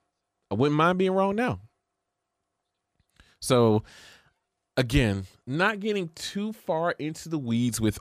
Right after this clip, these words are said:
all of the contract talks and all that jazz, but I just thought that that story was pretty incredible, actually, to see him want to do a comeback, to see him try to make a comeback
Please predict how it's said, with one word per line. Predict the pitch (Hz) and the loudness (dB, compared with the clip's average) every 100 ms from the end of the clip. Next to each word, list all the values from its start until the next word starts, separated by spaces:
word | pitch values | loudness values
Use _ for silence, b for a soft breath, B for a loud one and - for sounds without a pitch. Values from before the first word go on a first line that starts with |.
| - | 2
all | 104 110 | 4 6
of | 110 98 | 4 0
the | 110 113 113 113 110 - b b b _ _ | 0 0 0 -2 -4 -8 b b b _ _
contract | - - 131 131 143 131 - | -4 2 2 2 2 2 2
talks | 131 120 - | 2 2 0
and | 101 | 0
all | 104 113 | 2 4
that | 117 107 | 2 2
jazz, | 113 107 98 | 2 2 2
but | 101 | 2
I | 113 | 2
just | 131 123 | 2 -2
thought | 131 113 | 0 0
that | 98 | 0
that | 107 101 | 0 0
story | - 104 95 | 2 2 4
was | 95 92 | 2 -2
pretty | - - 107 98 95 95 92 92 | -4 0 2 4 4 4 2 0
incredible, | 90 - 101 90 82 - - - | -2 2 2 2 0 -4 -12 -4
actually, | 82 - 82 76 - B B | -2 -2 -6 -6 -8 B B
to | - 98 | -4 0
see | - 101 | 4 4
him | 104 98 92 - b b b b b | 6 4 2 -2 b b b b b
want | - 95 117 - | 0 4 4 4
to | - | 2
do | 101 104 98 | 4 4 4
a | |
comeback, | - 110 98 90 | 4 2 2 0
to | - | -2
see | 98 113 | -8 -6
him | 101 110 98 92 | -4 -4 -4 -8
try | - 127 110 | -2 2 4
to | |
make | 98 98 113 110 | 2 0 0 0
a | 107 | -4
comeback | - 101 92 82 - | -2 0 0 0 -2